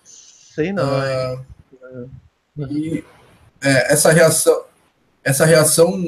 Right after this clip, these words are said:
Speaker 2: aqui no, no <laughs> Aqui no bate-papo eu esperava, porque o brasileiro é, é mais passional mesmo, mas no,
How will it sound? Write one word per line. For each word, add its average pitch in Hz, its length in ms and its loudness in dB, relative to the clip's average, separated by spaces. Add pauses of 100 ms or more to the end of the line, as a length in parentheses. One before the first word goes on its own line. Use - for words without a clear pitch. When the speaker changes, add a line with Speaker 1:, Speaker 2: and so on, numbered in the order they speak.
(140)
Speaker 2:
aqui 135 360 -8
no, 170 220 -6
no 131 280 -8 (880)
<laughs> - 440 -16 (200)
Aqui 131 220 -8
no 180 100 -2
bate-papo 175 460 0
eu 220 40 -8
esperava, 202 540 0
porque 170 320 -4
o 165 220 -4
brasileiro 160 580 -4 (100)
é, 170 180 -4
é 165 40 -2
mais 165 240 0
passional 170 420 -2
mesmo, 147 280 0
mas 147 260 -2
no, 180 320 -2